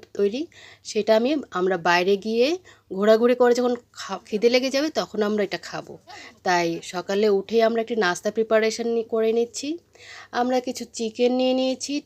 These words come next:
টুকরো করে কেটে, তার সাথে আদা, পেঁয়াজ, রসুন কুচি দিয়ে দিয়েছি। আপনারা চাইলে বাটাও দিতে পারেন। লবণও দিয়েছি, সাথে হলুদ গুঁড়ো দিচ্ছি। দেখতে পাচ্ছেন চিকেনগুলো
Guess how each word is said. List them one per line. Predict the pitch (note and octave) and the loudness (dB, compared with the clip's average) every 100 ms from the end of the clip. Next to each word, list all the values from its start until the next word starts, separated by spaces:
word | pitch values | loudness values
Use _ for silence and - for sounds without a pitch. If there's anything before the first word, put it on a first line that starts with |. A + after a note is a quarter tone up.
| - | -6
টুকরো | A#3 A3 | -4 -4
করে | G#3+ A3 A3 | -2 -2 -2
কেটে, | - G#3+ - A3+ D#4 - - - | 0 0 2 0 -2 -8 -20 -12
তার | - G3 | -4 -4
সাথে | A3+ G#3 A3 - | -2 -4 -6 -2
আদা, | F#3 F3 G#3+ B3+ D#4+ _ A#3 | -2 0 2 0 -2 _ _
পেঁয়াজ, | A3 G3+ G3 A#3 - F#3+ | 0 0 0 -4 -2 2
রসুন | G3 G3+ A#3 B3+ D#4+ A3+ - _ _ | 2 0 -4 -4 -4 -10 -20 _ _
কুচি | B3 B3 B3 | -8 -4 -2
দিয়ে | A#3+ B3 | 2 2
দিয়েছি। | A#3+ B3 A#3+ - D#4 F#4 _ _ _ | 4 2 2 -2 -4 -4 _ _ _
আপনারা | F#3 - G3 G3+ | -6 -4 -4 0
চাইলে | A3+ A3 | 2 2
বাটাও | G#3 E3 F#3 G#3+ | 2 0 2 2
দিতে | A#3+ B3 B3 | 2 0 2
পারেন। | B3 B3+ D#4+ - _ - - - - - _ | 2 0 -4 -8 _ -20 -20 -20 -20 -20 _
লবণও | A3+ A3 A#3+ C4+ | 6 8 8 6
দিয়েছি, | C4 C#4 C#4 D4+ | 2 0 0 -2
সাথে | D4 B3+ B3 D4 D4+ | 0 -2 -2 -2 -4
হলুদ | A#3+ - G3+ G#3+ A3 - | -6 -4 2 6 4 2
গুঁড়ো | A#3+ B3 | 0 0
দিচ্ছি। | B3 B3 - C#4+ F4 - _ _ _ _ _ _ _ _ _ _ _ - - _ _ _ | -2 -4 -6 -4 -4 -6 _ _ _ _ _ _ _ _ _ _ _ -20 -20 _ _ _
দেখতে | G3+ G3 A3+ | -2 0 2
পাচ্ছেন | A#3 A3+ B3 | 2 2 -2
চিকেনগুলো | B3 B3 B3+ B3 B3 D4+ | -6 -2 0 -2 -2 -4